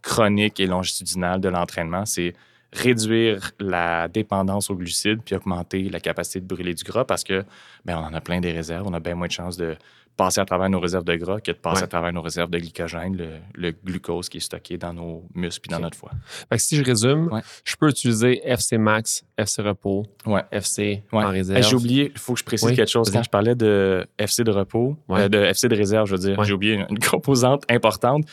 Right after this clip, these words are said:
Speaker 1: ça prend un pourcentage. Fait que tu fais ton max, mettons que c'est
Speaker 2: Ouais.
Speaker 1: deux cents, moins ton repos, mettons que c'est quarante,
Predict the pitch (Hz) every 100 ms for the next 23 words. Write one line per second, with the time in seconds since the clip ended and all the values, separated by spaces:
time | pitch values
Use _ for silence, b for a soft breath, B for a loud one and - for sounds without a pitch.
0 | B B - 101 98 117 107 101 90 95
1 | 95 85 92 - - 113 113 b b b
2 | - 113 98 87 - 110 98 104 - 92
3 | 92 87 95 123 - b b b b -
4 | 113 120 127 123 107 95 92 - 110 110
5 | 101 98 101 95 85 92 131 156